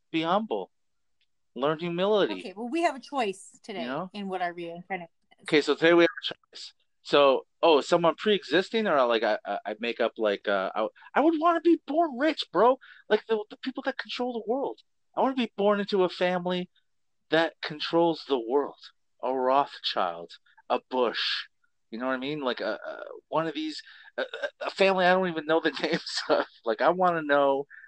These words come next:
Speaker 1: like, I wanna be so rich, I have no idea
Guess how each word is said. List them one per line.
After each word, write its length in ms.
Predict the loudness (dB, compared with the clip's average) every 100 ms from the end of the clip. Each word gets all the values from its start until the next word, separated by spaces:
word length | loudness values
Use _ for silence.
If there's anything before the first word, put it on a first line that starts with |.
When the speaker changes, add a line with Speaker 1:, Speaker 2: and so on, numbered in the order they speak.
| _ _ _
Speaker 1:
like, 220 | -6 -6 0
I 140 | 2
wanna 220 | 4 2
be 100 | 0 -10
so 300 | 2 4 6
rich, 320 | 4 0 0
I 120 | 2
have 120 | 2 0 -8 -2
no 240 | 2 2
idea 560 | 2 0 -4 -6 -6